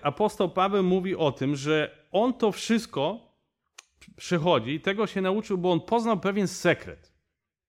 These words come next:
pewną tajemnicę. I o tej tajemnicy mówi dalej. Ale ciekawe jest też to, e, co jest napisane w Psalmie dwudziestym piątym, wersecie czternastym.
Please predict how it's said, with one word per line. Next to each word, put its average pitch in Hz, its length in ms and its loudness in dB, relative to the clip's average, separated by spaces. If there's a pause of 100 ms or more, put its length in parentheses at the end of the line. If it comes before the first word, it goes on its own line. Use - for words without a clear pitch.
(200)
pewną 185 280 -2
tajemnicę. 151 680 2 (1900)
I 135 180 -4
o 220 140 0
tej 233 180 -4
tajemnicy 190 800 0 (1300)
mówi 180 380 0
dalej. 113 360 0 (960)
Ale 139 240 0
ciekawe 226 400 -2
jest 214 180 -2
też - 220 -6
to, - 420 -4 (520)
e, 123 340 -2
co 190 180 -6
jest 208 160 -6
napisane 180 500 -4
w - 40 -18
Psalmie 170 400 -4
dwudziestym 143 500 -8
piątym, 156 400 -6
wersecie 131 420 -8
czternastym. 143 680 -4